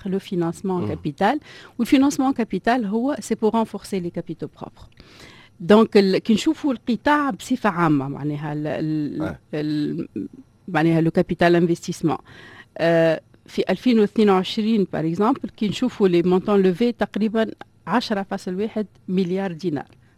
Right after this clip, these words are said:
Speaker 1: معناها على الساحه ال-، ال-، الكل. فيها بالطبيعه اون بارتي عند لي سيكار اللي هما، آه، فما لي سيكار دو بانك، فما لي سيكار ريجيونال،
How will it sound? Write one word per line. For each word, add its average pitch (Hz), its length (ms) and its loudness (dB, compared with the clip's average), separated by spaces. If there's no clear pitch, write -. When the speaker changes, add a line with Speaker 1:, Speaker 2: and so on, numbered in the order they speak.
Speaker 1:
معناها 147 300 -4
على 147 180 -8
الساحه 170 420 -8
ال-، 156 340 -6
ال-، 151 180 0
الكل. 143 360 -2
فيها 151 640 0
بالطبيعه 151 640 -8
اون 208 80 10
بارتي 190 340 0
عند 165 220 0
لي 151 100 -4
سيكار 277 540 -8
اللي 151 200 -2
هما، 160 460 0
آه، 151 300 -2
فما 156 280 0
لي 143 120 -4
سيكار 156 400 -6
دو 147 160 -2
بانك، 175 360 0
فما 143 240 -4
لي 151 100 -8
سيكار 151 400 -8
ريجيونال، 165 460 -2